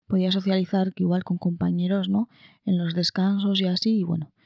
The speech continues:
era un gru-, un poco un grupo de apoyo y me ayudaba a despejar la mente. Bueno, vamos ahora con las,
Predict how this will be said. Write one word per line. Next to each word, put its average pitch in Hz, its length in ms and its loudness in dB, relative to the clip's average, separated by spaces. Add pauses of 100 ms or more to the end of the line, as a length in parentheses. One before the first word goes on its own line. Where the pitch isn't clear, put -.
(260)
era 185 160 2
un 180 140 2
gru-, 185 180 0
un 185 400 0
poco 185 220 0
un 190 80 2
grupo 180 240 0
de 170 60 -2
apoyo 180 220 0
y 202 40 2
me 180 80 0
ayudaba 160 520 -2
a 185 80 0
despejar 165 500 -2
la 143 100 -6
mente. 131 180 -10 (640)
Bueno, 170 320 2
vamos 180 240 4
ahora 180 220 2
con 185 200 0
las, 175 520 -4